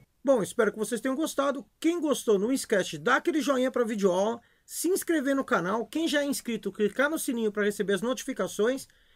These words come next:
e conhecer as redes sociais do professor ramos ponto com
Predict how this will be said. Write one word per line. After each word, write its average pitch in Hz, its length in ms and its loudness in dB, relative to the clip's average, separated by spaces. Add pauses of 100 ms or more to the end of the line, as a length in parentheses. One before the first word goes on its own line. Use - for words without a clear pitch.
(160)
e 294 80 -4
conhecer 320 440 0
as 254 160 -2
redes 247 300 -2
sociais 247 520 0
do 240 80 -4
professor 269 480 -2
ramos 262 240 0
ponto 254 260 -8
com 247 300 2